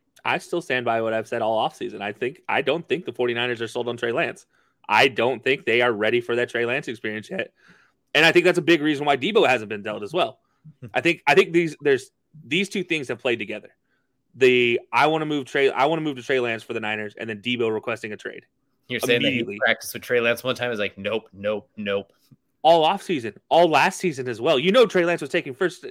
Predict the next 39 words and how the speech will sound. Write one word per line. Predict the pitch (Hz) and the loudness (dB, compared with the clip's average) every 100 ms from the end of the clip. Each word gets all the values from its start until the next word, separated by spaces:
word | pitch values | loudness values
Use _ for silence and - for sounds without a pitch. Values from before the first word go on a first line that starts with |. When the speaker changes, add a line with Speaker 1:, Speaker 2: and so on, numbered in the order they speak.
| - | -6
Speaker 1:
team | 185 | -6
snaps | 170 262 302 - | -2 -2 -2 0
last | 127 - | -2 -2
year | 113 | -4
during | 110 113 | -4 -4
practice. | 107 117 117 117 | -2 -4 -4 -2
So | 175 | 0
it's | 208 | 2
like, | 190 - _ | 0 -2 _
he's | 233 220 | -10 -6
had | - 202 254 | 0 2 2
the | 202 | -2
experience | 147 - 185 285 - | -4 -4 -6 -6 -6
with | 127 | -6
this | 120 | -6
guy, | - 113 110 180 _ _ _ _ _ _ _ _ _ _ | -6 -8 -6 -10 _ _ _ _ _ _ _ _ _ _
and | 175 | -6
he's | 220 190 | -4 -4
not | 165 | -6
sold. | - 185 - - _ _ _ | -8 -8 -8 -14 _ _ _
And | - | 4
your | 175 | 6
number | 175 214 208 | 6 6 6
one | 202 | 4
receiver | 165 135 202 | 2 -2 -4
is, | 139 | -2
like, | 117 113 | -4 -4
not | 131 127 | -4 -4
sold | - 151 135 | -2 0 0
on | 120 | 0
your | 113 | -2
number | 123 123 | -4 -2
one | 117 | -4
quarterback. | 104 202 127 | -2 0 0
That's | 117 208 | 0 0
not | 175 175 127 | 2 0 4
good. | 185 113 - _ _ _ _ - | 2 2 -6 _ _ _ _ 0
And | 156 165 | 2 4
then, | 160 131 120 | 2 2 -6